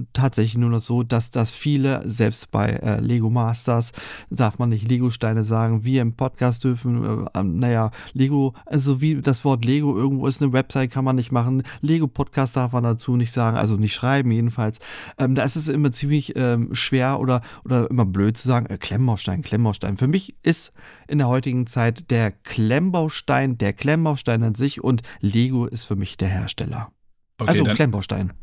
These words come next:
Speaker 1: <laughs>
Speaker 2: Äh, dann hat die Brigitte für dich noch eine Frage.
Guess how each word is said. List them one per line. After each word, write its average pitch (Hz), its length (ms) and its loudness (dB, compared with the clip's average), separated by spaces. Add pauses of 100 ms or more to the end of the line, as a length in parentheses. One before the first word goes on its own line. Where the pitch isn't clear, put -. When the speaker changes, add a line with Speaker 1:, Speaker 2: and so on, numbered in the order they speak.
Speaker 1:
<laughs> - 200 2 (640)
Speaker 2:
Äh, 104 280 2
dann 104 240 2
hat 98 120 -2
die 107 60 -2
Brigitte 117 440 -2
für - 100 -8
dich 80 140 -8
noch 80 100 -8
eine 78 140 -6
Frage. 113 460 -2